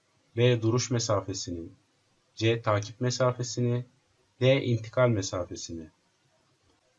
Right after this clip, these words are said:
Doğru cevabımız C seçeneği olacaktır.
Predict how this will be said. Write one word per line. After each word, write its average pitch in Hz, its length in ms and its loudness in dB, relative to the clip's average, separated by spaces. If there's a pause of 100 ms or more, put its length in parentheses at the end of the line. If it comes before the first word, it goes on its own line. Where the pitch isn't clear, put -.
(580)
Doğru 107 240 2
cevabımız 170 1080 2 (1700)
C 147 220 6
seçeneği 156 480 0
olacaktır. 123 680 0